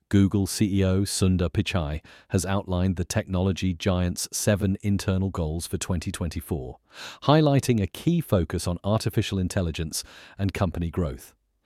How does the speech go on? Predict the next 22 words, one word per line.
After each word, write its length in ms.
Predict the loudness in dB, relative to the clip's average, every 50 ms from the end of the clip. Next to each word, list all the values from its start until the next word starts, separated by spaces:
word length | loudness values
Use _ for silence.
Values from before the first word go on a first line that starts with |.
| -20 -20 -18 -12 -2 2
This 180 | 4 4 4
comes 340 | 4 0 2 2 2 4 2
amidst 360 | 2 2 0 -2 -4 -4 0
major 360 | 2 2 4 4 4 4 4 2
layoffs 540 | 2 2 0 -2 -4 -6 -8 -8 -10 -10 _ _ _ -8
across 340 | -6 -2 0 0 0 0
various 540 | 0 2 4 4 4 4 4 4 2 2 0
teams 400 | -2 -2 -2 -2 -2 -4 -4 -4
within 240 | -2 -2 0 0 -2
the 80 | -2 -2
company, 500 | -2 -4 -4 -4 -6 -10 -10 -12 -14 _ _ _ _ -20 -20 -12 -2 2
raising 380 | 6 8 8 8 6 4 2
questions 520 | 4 4 2 2 2 2 0 0 0 2 2
on 120 | 2 2
the 100 | 2 2
alignment 500 | 2 2 2 2 2 4 2 2 2 0
of 120 | -4 -4
growth 320 | 0 2 4 4 4 2 0
objectives 560 | -4 -2 -2 -4 -4 -4 -6 -6 -6 -4 -4
with 160 | -4 -4 -2
job 200 | -2 -4 -4 -4
cuts. 420 | -6 -8 -8 -8 -8 -12 -12 -12